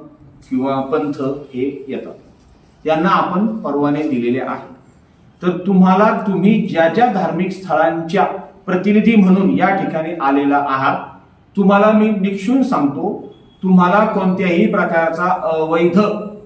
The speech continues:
बेकायदेशीर लाऊडस्पीकर किंवा भोंगा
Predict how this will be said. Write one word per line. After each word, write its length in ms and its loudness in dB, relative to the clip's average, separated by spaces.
बेकायदेशीर 1160 -2
लाऊडस्पीकर 680 0
किंवा 340 0
भोंगा 760 0